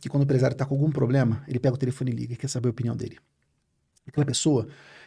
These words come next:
que fica aguardando aquele áudio no WhatsApp do contador, com, com algum insight, com alguma ideia, com um puxão de orelha. É um educador. O contador consultor é um educador.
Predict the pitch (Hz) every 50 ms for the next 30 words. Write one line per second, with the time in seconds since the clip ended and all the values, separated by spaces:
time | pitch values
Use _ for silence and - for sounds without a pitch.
0 | _ _ _ - 143 139 123 - - - - - - - - 160 - 175 170 170
1 | 170 151 160 143 135 170 202 196 - - 165 160 143 156 143 143 143 139 139 135
2 | 131 127 139 - 143 135 131 127 123 113 117 131 117 - - _ _ _ _ -
3 | - 131 123 127 - - 139 131 127 127 123 120 - - 131 135 139 139 135 131
4 | 123 127 117 110 120 120 120 120 131 127 - _ - 254 - - 180 - 170 147
5 | 139 135 127 127 123 120 127 135 - - - _ _ _ _ _ _ _ _ _
6 | - 196 226 254 240 214 220 214 226 202 156 151 143 - - _ _ _ _ _
7 | _ _ _ _ - 170 170 170 170 170 170 165 165 - - 160 170 180 180 180
8 | 165 175 170 - 180 156 139 135 -